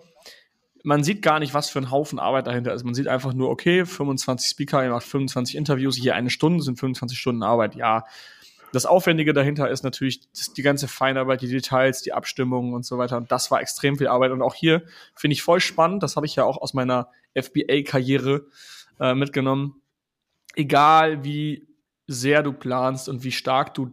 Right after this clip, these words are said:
daran glaubst, dass deine Ware an irgendeinem Tag da ist, es verzögert sich einfach in neunzig Prozent der Fällen immer. Wir haben so einen geilen Projektplan aufgestellt. Wir haben im Oktober angefangen. Im Oktober, das ist ein ganzes Quartal, haben wir an der Convention gearbeitet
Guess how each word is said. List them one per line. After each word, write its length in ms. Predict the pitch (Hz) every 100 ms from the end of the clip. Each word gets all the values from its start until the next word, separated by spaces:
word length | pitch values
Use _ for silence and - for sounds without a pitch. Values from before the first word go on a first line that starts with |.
| -
daran 400 | 131 123 127 120
glaubst, 360 | 123 143 -
dass 140 | 127 -
deine 280 | 127 127 117
Ware 420 | 127 143 135 135
an 120 | 127
irgendeinem 280 | 143 139 131
Tag 240 | 139 123
da 200 | 127 127
ist, 160 | 127 -
es 200 | 131 110
verzögert 720 | - 123 110 - 131 131 117
sich 200 | - 123
einfach 280 | 117 143 -
in 100 | 139
neunzig 400 | 123 127 131 135
Prozent 320 | - - 117
der 80 | 123
Fällen 280 | 117 120 113
immer. 280 | - 127 104 _ - - - -
Wir 120 | 139
haben 220 | 131 156
so 280 | 135 139 180
einen 300 | 151 156 147
geilen 260 | 131 127 135
Projektplan 480 | 131 131 - 123 107
aufgestellt. 460 | 113 127 - 127
Wir 80 | 127
haben 80 | 131
im 80 | 127
Oktober 480 | - - 185 180
angefangen. 500 | 143 147 131 117 120 -
Im 140 | 139
Oktober, 520 | 123 - - 170 170
das 180 | - -
ist 200 | 151 -
ein 200 | 147 190
ganzes 260 | 170 165 -
Quartal, 400 | 147 135 139 127
haben 100 | 123
wir 100 | 127
an 80 | 135
der 100 | 131
Convention 420 | 131 139 156 139
gearbeitet 500 | 71 110 120 139